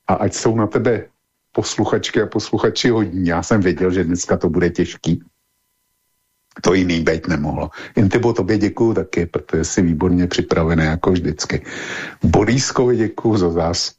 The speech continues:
za záskok. A všem našim věrným posluchačkám a posluchačům za trpělivost s náma a za jejich přízeň. I když někdy ta přízeň není úplně přízní, ale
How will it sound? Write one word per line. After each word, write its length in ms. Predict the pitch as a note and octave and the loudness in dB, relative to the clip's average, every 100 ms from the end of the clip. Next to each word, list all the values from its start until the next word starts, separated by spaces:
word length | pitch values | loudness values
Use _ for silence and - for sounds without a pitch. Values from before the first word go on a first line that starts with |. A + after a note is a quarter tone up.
| - | -2
za 220 | F2 E2+ | 0 2
záskok. 600 | E2+ E2+ - - D#2 - - - - - - - | 2 0 -2 -4 -4 -4 -12 -18 -16 -18 -10 -4
A 60 | |
všem 320 | - - G2+ G#2 | -2 0 0 0
našim 320 | F#2+ - B2 | 0 0 2
věrným 380 | G2 F#2 G#2 B2+ | 2 2 2 2
posluchačkám 800 | G#2+ - - G2 F#2+ - G#2 G#2+ | 0 -2 -4 -2 -2 0 0 0
a 40 | |
posluchačům 840 | G2+ G#2 - G2+ - F#2 - F2+ G2 - | 0 -2 0 0 0 -2 0 2 0 0
za 200 | - F#2 | -2 -2
trpělivost 760 | - B2+ - G#2+ A2 G#2+ A#2 | -2 -4 0 0 2 0 0
s 160 | - - | -2 0
náma 480 | G#2 F#2 F2 E2 D#2+ - - _ - | 2 2 2 0 -4 -14 -20 _ -6
a 80 | E2 | -2
za 180 | F#2 F2+ | 0 2
jejich 320 | F2+ G2+ - | 2 2 -2
přízeň. 640 | - - G#2 F#2 G2+ F#2+ F2+ - - - - | -8 -2 2 2 2 0 -2 -12 -18 -8 0
I 60 | |
když 280 | G#2 B2 - | 2 2 0
někdy 320 | C#3+ A2+ A2 | 0 0 0
ta 140 | A2+ C#3 | 0 -2
přízeň 500 | A#2+ - A#2 C3 A#2 | -2 -2 0 2 2
není 220 | A2+ A2 | 2 2
úplně 400 | G2+ - A2+ A2+ | 0 0 2 2
přízní, 580 | - A#2+ G2+ G2 G2+ A2 | 0 0 2 2 2 2
ale 320 | F#2 G2+ G2 | 2 0 0